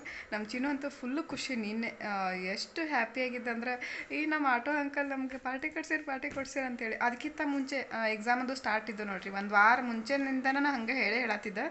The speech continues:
ಆ, "ಪಾರ್ಟಿ ಕೊಡಿಸ್ತಾರ ಆಟೋ ಅಂಕಲ್, ಪಾರ್ಟಿ ಕೊಡಿಸ್ತಾರ ಆಟೋ ಅಂಕಲ್" ಅಂತೇಳಿ. ನಾವು ಸುಳ್ಳ ಏನೋ ಅಂತ ಅನ್ಕೊಂಡಿದ್ವಿ. ಮತ್ತೆ ಪಾರ್ಕಿಗೆ ಕರ್ಕೊಂಡು ಹೋಗ್ತಾನ ಅನ್ನತ್ತಿದ್ದ, ಆ,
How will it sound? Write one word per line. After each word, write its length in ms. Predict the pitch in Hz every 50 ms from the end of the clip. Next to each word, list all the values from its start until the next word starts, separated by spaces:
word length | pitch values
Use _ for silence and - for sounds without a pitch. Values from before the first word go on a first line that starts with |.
| - - - - - - - - -
ಆ, 220 | 196 202 202 202 196 190 185 185 185 185
"ಪಾರ್ಟಿ 260 | 226 214 214 214 285
ಕೊಡಿಸ್ತಾರ 400 | 285 294 285 285 - 285 277 262 240
ಆಟೋ 180 | 226 226 262
ಅಂಕಲ್, 240 | 254 247 262 240 233
ಪಾರ್ಟಿ 280 | - 240 247 240 349 330
ಕೊಡಿಸ್ತಾರ 380 | - 320 302 - - 302 285 269 233
ಆಟೋ 240 | 226 233 269 262
ಅಂಕಲ್" 260 | 240 254 233 - 233 226
ಅಂತೇಳಿ. 680 | 220 214 - 214 208 233 285 320 - - - - - - -
ನಾವು 460 | 247 262 269 285 294 294 285 277 285
ಸುಳ್ಳ 180 | 294 285 277 294 294 285
ಏನೋ 120 | 262 254 254
ಅಂತ 220 | 247 240 247 -
ಅನ್ಕೊಂಡಿದ್ವಿ. 540 | 214 202 196 - 190 190 185 175 - 170 - -
ಮತ್ತೆ 200 | 240 240 269 247
ಪಾರ್ಕಿಗೆ 480 | - - 226 214 220 220 220 269 262
ಕರ್ಕೊಂಡು 320 | - 269 262 277 285 277 277
ಹೋಗ್ತಾನ 220 | 277 - 285 277
ಅನ್ನತ್ತಿದ್ದ, 380 | 277 269 269 269 269 262 233 277 339 415 415 349 285 254 240 226 - - -
ಆ, 280 | 226 226 220 220 220